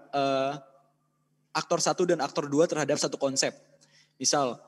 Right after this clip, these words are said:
eh, ya tadi pengendara, pengendara sepeda. Eh,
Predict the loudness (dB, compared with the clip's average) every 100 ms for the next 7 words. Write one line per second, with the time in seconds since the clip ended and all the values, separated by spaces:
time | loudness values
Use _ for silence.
0 | -20 _ _ _ -2 0 2 2 4 4
1 | 2 0 0 0 2 0 -2 -2 0 0
2 | -2 -4 -4 -4 -8 -18 _ _ _ _
3 | _ _ _ 0 2 2 0 0 -2 -2